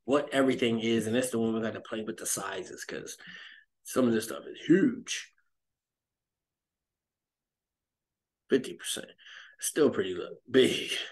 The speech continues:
So it says, "What is VideoLook platform?" And it lets you know exactly what the VideoLook platform is. Um, so that's that part right there of the VideoLook platform. And, and then it says,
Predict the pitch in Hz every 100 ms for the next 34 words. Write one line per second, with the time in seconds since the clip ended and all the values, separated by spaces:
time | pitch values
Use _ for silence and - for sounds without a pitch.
0 | - - - - - 127 123 143 131 180
1 | 190 151 165 147 117 117 - 120 - 110
2 | 107 107 113 117 135 131 127 120 113 120
3 | 117 117 110 113 - - _ - 123 139
4 | 127 139 131 127 127 - 113 117 117 127
5 | 127 127 127 123 123 139 - - - _
6 | _ _ _ _ _ _ - 107 113 110
7 | 107 104 107 - - - - - 107 110
8 | 113 123 117 131 117 117 117 123 120 127
9 | - 117 113 113 117 - - _ _ _
10 | - 110 110 131 131 131 123 - 127 110
11 | 131 127 135 160 156 - 120 117 113 120
12 | 127 123 123 120 117 113 110 -